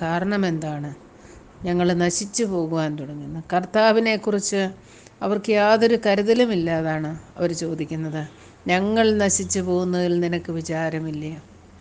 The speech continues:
നീ എന്താ ഇങ്ങനെ കിടന്നുറങ്ങുന്നത്? ഞങ്ങളെക്കുറിച്ച്, ഞങ്ങൾ ഈ പ്രതിസന്ധിയിൽ അകപ്പെട്ടതിനെക്കുറിച്ച്,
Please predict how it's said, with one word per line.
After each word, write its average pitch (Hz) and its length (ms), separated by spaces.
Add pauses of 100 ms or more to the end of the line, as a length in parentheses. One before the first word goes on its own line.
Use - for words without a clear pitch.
(300)
നീ 208 160
എന്താ 208 200
ഇങ്ങനെ 190 360
കിടന്നുറങ്ങുന്നത്? 165 640
ഞങ്ങളെക്കുറിച്ച്, 190 800 (440)
ഞങ്ങൾ 226 260
ഈ 233 40
പ്രതിസന്ധിയിൽ 214 800
അകപ്പെട്ടതിനെക്കുറിച്ച്, 190 1200